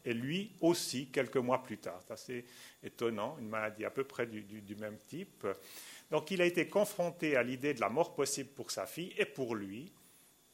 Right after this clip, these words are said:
Les deux s'en sont sortis heureusement, mais il avait l'intuition que, euh, il fonctionnait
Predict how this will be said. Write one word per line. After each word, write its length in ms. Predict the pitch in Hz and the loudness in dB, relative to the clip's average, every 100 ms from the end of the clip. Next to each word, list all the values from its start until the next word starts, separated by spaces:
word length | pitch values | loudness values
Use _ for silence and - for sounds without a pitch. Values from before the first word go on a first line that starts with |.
| _ _ _ _ _ _ _ _ | _ _ _ _ _ _ _ _
Les 260 | 117 110 117 | -4 0 2
deux 180 | 120 120 | 2 0
s'en 200 | 117 104 | 0 -6
sont 200 | - 98 | -8 -8
sortis 680 | - 120 - - 127 117 - - _ _ _ _ | -4 -4 -6 -12 -10 -10 -12 -20 _ _ _ _
heureusement, 600 | 127 107 104 101 139 208 240 | -6 -4 -4 -4 -2 0 2
mais 360 | 185 220 208 - - | 2 2 0 -12 -4
il 160 | 156 | 2
avait 540 | 170 165 202 226 175 - - - _ - - | 4 4 6 6 6 0 -20 -20 _ -16 2
l'intuition 840 | 147 165 - 147 - - 180 214 - | 4 4 0 0 2 0 -4 -6 -8
que, 80 | 156 147 151 170 - - | -4 -2 -2 -6 -8 -8
euh, 320 | 131 120 123 - | -2 0 0 -2
il 120 | 143 127 | -6 -2
fonctionnait 600 | 156 151 - 139 135 | -2 0 2 2 2